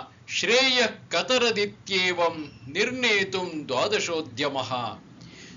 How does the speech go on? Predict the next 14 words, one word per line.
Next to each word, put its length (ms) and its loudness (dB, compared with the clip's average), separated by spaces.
ನಿರ್ಗುಣನಾದ 1120 2
ಭಗವಂತನ 520 -2
ಮತ್ತು 280 0
ಸಗುಣ 480 0
ಭಗವಂತನ 760 0
ಉಪಾಸನೆ 760 -2
ಇವುಗಳಲ್ಲಿ 580 -2
ಯಾವುದು 560 0
ಶ್ರೇಷ್ಠ 460 -2
ಎಂಬುದನ್ನು 480 -4
ತೀರ್ಮಾನಿಸುವುದಕ್ಕಾಗಿ 1400 -4
ಹನ್ನೆರಡನೆಯ 640 -2
ಅಧ್ಯಾಯ 560 -2
ಪ್ರಾರಂಭ. 420 -2